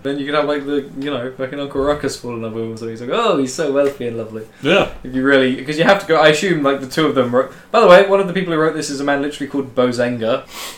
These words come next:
Speaker 1: Uh,
Speaker 2: <laughs> That's the white guy.
Speaker 1: that's the white guy. <laughs> I, and we, I'd love to know what bits he wrote. I'd like to know if the script was, like, segregated. Like, did he
Speaker 2: Hmm.
Speaker 1: get only have to write the white
Speaker 2: The
Speaker 1: person
Speaker 2: white family
Speaker 1: parts?
Speaker 2: people shit, yeah.
Speaker 1: Because if so, that says a lo-, lot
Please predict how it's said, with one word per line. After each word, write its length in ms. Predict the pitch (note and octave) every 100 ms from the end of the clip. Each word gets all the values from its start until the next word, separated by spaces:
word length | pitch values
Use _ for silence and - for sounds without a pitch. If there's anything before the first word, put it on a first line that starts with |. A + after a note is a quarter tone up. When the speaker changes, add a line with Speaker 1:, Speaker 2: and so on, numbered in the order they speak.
| - A#2
Speaker 1:
Uh, 420 | A2+ A2 A2 A2
Speaker 2:
<laughs> 160 | E4+ -
That's 140 | -
the 120 | B3+
white 360 | G3 E3 F3+ F3 -
guy. 180 | G3 -
Speaker 1:
that's 160 | C#3+ F3+
the 80 | D3+
white 220 | A#3+ A3
guy. 180 | D3 - F3+ F3 A#3+ - A#3 - - - - - - -
<laughs> 480 | F3 A3+ A3 - - - - - - - - -
I, 140 | D#3
and 240 | F3 F#3+ F#3
we, 100 | G#3+
I'd 200 | G3 G#3+
love 160 | C4
to 60 | C4+
know 180 | F#3 D3
what 240 | D3 D3
bits 480 | F#3+ G#3+ - - -
he 200 | C3+ D3
wrote. 220 | C#3 B2
I'd 180 | D#3 F3+
like 200 | C4+ C#4
to 60 | A#3+
know 40 |
if 40 | F#3+
the 80 |
script 320 | - G#3 G#3 C#3+
was, 260 | B2 -
like, 160 | C3 B2
segregated. 680 | C3 A#2 A2 A2 G#2+ A2+ A2
Like, 180 | A#2+ A#2
did 140 | A#2+
he 200 | A#2+ F3+
Speaker 2:
Hmm. 60 | -
Speaker 1:
get 180 | D3+
only 260 | E3 D#3 D3+
have 140 | D3+ D3
to 80 |
write 260 | C3+ C#3+ -
the 80 | C3+
white 280 | C#3 D3 E3+
Speaker 2:
The 60 |
Speaker 1:
person 140 | A#2 A2+
Speaker 2:
white 160 | D#3
family 260 | E3 F#3 A2
Speaker 1:
parts? 120 | A#2
Speaker 2:
people 140 | A2+ A2+
shit, 340 | A#2 A#2 - -
yeah. 240 | A2+ G#2+
Speaker 1:
Because 200 | - D#3+
if 100 | A3
so, 180 | - G3
that 160 | C#3 C#3
says 240 | C3 B2+
a 80 | B2
lo-, 180 | B2+ C3
lot 360 | C3 C3 B2+